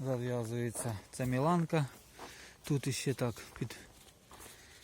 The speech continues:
в ожиданні чуда. Бананас починає цвісти. Гарні суцвіття.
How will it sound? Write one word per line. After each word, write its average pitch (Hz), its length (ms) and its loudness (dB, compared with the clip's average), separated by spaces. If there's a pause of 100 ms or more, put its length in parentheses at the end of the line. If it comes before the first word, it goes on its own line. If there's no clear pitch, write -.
(180)
в 156 60 -2
ожиданні 117 680 4 (880)
чуда. 120 360 -2 (520)
Бананас 131 520 6
починає 151 520 2
цвісти. 147 540 0 (2500)
Гарні 135 380 0
суцвіття. 143 720 -2